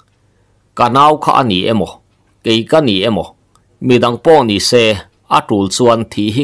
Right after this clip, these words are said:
kan re hau lova. Kan in pe reng zok ania. I du chuan i ma a tlang wal kha emo. Kei po hi min han kap ta che.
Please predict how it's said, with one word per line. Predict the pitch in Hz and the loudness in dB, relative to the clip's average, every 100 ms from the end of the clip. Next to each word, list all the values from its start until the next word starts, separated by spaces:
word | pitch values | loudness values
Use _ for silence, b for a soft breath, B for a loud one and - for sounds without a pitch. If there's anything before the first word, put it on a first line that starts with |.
| - | -4
kan | 135 123 | -4 -2
re | 101 98 | -4 -2
hau | 135 - | -2 -4
lova. | - 92 87 98 - _ _ _ - | -4 -2 0 -2 -4 _ _ _ -8
Kan | 117 131 | -6 -4
in | 117 98 | -4 -4
pe | 92 101 123 | -4 -2 -2
reng | 160 131 - | -2 -2 0
zok | 104 - 98 | -2 -2 -4
ania. | 95 85 - - _ _ _ _ _ _ - | -2 -4 -6 -14 _ _ _ _ _ _ 0
I | 156 | 2
du | 117 107 | 2 2
chuan | - 123 120 - | 2 2 0 -4
i | 131 104 | -6 -2
ma | 131 143 147 | 2 2 2
a | |
tlang | 117 95 98 | -2 -4 -2
wal | 123 123 - | 0 0 0
kha | 110 117 | 0 0
emo. | 92 - - _ _ - | -4 -8 -16 _ _ -4
Kei | 113 | -4
po | 120 143 151 | -2 0 2
hi | 147 | 2
min | 131 120 117 | 0 -2 -2
han | 92 | -6
kap | 90 117 98 - | -2 -2 -2 -6
ta | |
che. | - - | -6 -4